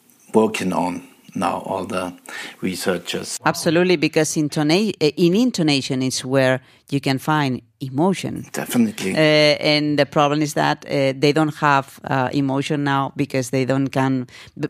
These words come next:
Speaker 2: because they cannot produce all the combinations, uh, with intonation. So the problem is prosody, is intonation. Yeah.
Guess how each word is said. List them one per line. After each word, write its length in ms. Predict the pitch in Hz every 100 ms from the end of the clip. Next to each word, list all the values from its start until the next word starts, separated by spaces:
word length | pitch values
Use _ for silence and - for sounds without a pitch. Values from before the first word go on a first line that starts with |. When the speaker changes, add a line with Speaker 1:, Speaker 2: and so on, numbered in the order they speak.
| 160
Speaker 2:
because 280 | 147 151 151
they 120 | 139
cannot 440 | - 143 139 135
produce 680 | - 139 143 147 139 - - - - - -
all 280 | 139 143 143
the 380 | 143 135 135 -
combinations, 920 | 151 139 135 135 131 - 135 135 -
uh, 200 | 135 131
with 160 | 131 135
intonation. 580 | 135 135 131 131 131 123
So 160 | -
the 100 | 123
problem 280 | - 143 139
is 120 | 135
prosody, 420 | - 160 165 120 127
is 100 | 139
intonation. 680 | 127 127 131 127 - 131 - _ -
Yeah. 180 | 135